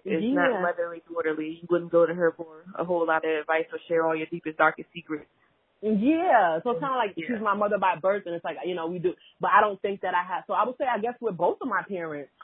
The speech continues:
Speaker 2: I don't have a close relationship with them, um,
Speaker 1: Mm-hmm.
Speaker 2: which is,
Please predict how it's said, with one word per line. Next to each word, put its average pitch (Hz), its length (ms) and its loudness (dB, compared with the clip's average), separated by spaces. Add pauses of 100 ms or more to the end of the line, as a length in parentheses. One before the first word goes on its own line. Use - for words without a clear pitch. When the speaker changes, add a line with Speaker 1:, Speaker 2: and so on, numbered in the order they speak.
(220)
Speaker 2:
I 180 100 4
don't 190 140 -2
have 202 280 0
a 160 80 -2
close 185 300 -2
relationship 196 640 0
with 254 140 -4
them, 285 320 0 (360)
um, 180 280 4
Speaker 1:
Mm-hmm. - 80 -2
Speaker 2:
which 269 180 -2
is, 214 140 0